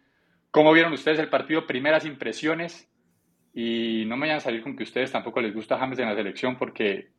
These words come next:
van saliendo de una vez de este programa. Bati Muñoz, bienvenido a Radio Melo el día de hoy.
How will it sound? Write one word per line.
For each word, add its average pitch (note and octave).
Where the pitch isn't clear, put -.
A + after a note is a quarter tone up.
van A#2
saliendo B2
de G2
una G#2+
vez A2+
de A2
este A2
programa. F#2
Bati D#3+
Muñoz, B2+
bienvenido B2
a A#2
Radio A2+
Melo A#2+
el G#2+
día A#2
de G#2+
hoy. F2+